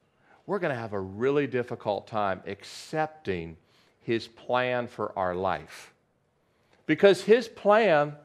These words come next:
is not always my plan or your plan. Matter of fact, I would say in your life,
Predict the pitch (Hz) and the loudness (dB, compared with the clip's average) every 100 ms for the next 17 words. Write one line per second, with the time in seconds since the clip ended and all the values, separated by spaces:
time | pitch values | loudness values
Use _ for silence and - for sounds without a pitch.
0 | _ _ _ 175 147 131 147 165 214 208 | _ _ _ 2 2 -6 2 4 6 4
1 | - 180 202 180 143 135 139 135 - _ | 8 10 10 10 8 8 6 2 -8 _
2 | _ _ _ _ 110 110 151 170 143 123 | _ _ _ _ -6 2 4 4 6 6
3 | 78 - _ _ _ _ _ _ _ _ | 6 -6 _ _ _ _ _ _ _ _
4 | _ _ - 139 139 135 - 107 165 165 | _ _ -4 2 4 2 -4 6 10 10
5 | 123 107 69 - _ _ _ _ _ _ | 8 2 2 -10 _ _ _ _ _ _
6 | _ _ - 170 233 - 247 226 - 190 | _ _ 0 8 8 12 12 10 10 10
7 | 302 262 - 202 180 - - 185 214 208 | 10 8 8 8 8 4 0 2 4 6
8 | 196 175 180 208 160 156 | 6 8 10 10 10 6